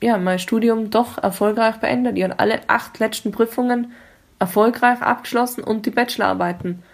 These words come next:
super abgeschlossen. Also auch mit, mit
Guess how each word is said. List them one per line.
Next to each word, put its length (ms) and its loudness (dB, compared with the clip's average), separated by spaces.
super 380 0
abgeschlossen. 680 -2
Also 200 2
auch 300 4
mit, 320 -2
mit 400 -4